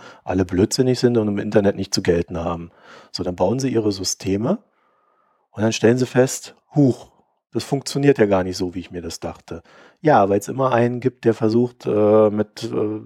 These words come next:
das System zu seinem Vorteil zu nutzen. So, und, äh, was jetzt passiert, ist eigentlich genau das, was wir in der Realität haben. Wir haben in der Realität einen Rechtsstaat und wir haben Verträge, die, die vom Rechtsstaat geschützt sind. Und wer einen beschissenen Vertrag unterschreibt, ja,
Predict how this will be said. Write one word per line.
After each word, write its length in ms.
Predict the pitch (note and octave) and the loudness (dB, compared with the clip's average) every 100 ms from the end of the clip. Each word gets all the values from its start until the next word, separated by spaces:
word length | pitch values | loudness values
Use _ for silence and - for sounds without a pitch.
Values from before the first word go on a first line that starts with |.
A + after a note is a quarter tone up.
| A2 | -6
das 400 | A2+ - - - - | -6 -6 -12 -10 -8
System 340 | G#2 - A#2+ | -4 0 0
zu 120 | B2 | 0
seinem 240 | A2 A2 G#2+ | 2 2 2
Vorteil 340 | G2+ - F2 | 0 0 -4
zu 140 | - | -6
nutzen. 400 | F2 E2 - E2+ - - - - _ | -12 -12 -14 -14 -20 -20 -20 -20 _
So, 160 | - A2 | 0 2
und, 140 | G#2 | 2
äh, 140 | G#2+ - - - | -4 -8 -10 -2
was 160 | B2+ | 2
jetzt 160 | D#3+ - | 2 2
passiert, 340 | - D#3+ G#3+ | 0 2 0
ist 160 | F#3 C#3 | 0 0
eigentlich 260 | C#3 D#3+ | 0 0
genau 240 | - A#2 C#3+ | 0 2 2
das, 200 | C3+ C#3 | 2 2
was 160 | B2+ B2+ | 0 0
wir 60 | |
in 40 | B2 | 0
der 120 | A#2 | 2
Realität 500 | A#2 A#2 - A3 - | 4 2 0 0 0
haben. 160 | F#2+ | 0
Wir 80 | G2 | 0
haben 100 | A#2 | 0
in 60 | A#2+ | 0
der 140 | A2+ | 2
Realität 500 | A2 G#2 G2+ A#2 A#2+ | 4 2 0 -2 -4
einen 60 | A2 | 0
Rechtsstaat 920 | D3+ G3+ - - - - - G3 - - - - | 0 0 -4 -14 -8 -4 -2 -2 -4 -20 -20 -18
und 120 | - A2+ | -6 0
wir 160 | A2 | 2
haben 300 | A#2 B2 - | 4 0 -4
Verträge, 760 | - G#2+ - B2+ F3+ G#2 A#2 C#3+ | -6 -4 2 2 4 4 2 2
die, 380 | A2 A2 A2+ G#2+ | -2 -6 -8 -8
die 200 | G#2+ G#2+ | -6 -4
vom 180 | G2+ | -2
Rechtsstaat 580 | G2+ - - - G2+ G2 | 0 0 -2 0 2 2
geschützt 460 | - - G3+ - - | 0 0 0 -2 -2
sind. 180 | F#2 C3 | -2 0
Und 100 | A2 | 2
wer 120 | G#2+ | 2
einen 80 | G#2+ | 0
beschissenen 400 | - B2 A2+ G#2+ | -2 -2 -4 -6
Vertrag 400 | - A2+ D#3 - | -2 0 0 -2
unterschreibt, 580 | G2+ F#2 F#2+ - - - - - - - | -8 -6 0 0 0 -8 -20 -20 -12 0
ja, 220 | G2+ | 0